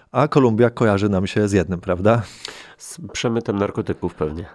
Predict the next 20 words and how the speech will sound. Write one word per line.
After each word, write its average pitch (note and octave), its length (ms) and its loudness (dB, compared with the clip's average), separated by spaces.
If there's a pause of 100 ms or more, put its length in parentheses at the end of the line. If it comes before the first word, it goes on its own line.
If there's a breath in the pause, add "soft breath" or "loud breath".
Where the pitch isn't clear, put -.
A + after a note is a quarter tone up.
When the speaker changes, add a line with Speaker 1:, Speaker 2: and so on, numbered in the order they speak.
(160)
Speaker 1:
Tak B2+ 220 2
jest. F#2+ 300 0
No A#2 80 -2
i A2+ 60 -4
trzysta D3 240 0
kilometrów B2+ 520 2
to A2+ 100 -2
oczywiście A2 340 -2
dla G2+ 100 -2
nas G2+ 100 -2
bardzo B2 220 2
dużo, G#2 260 2
ale A2+ 140 4
tam A2 160 0
to G#2+ 100 0
jest G2+ 400 -2
akurat, G2+ 520 -4 (220)
e, F#2 40 -4
rzut G2+ 260 -2
kamieniem. G2+ 520 0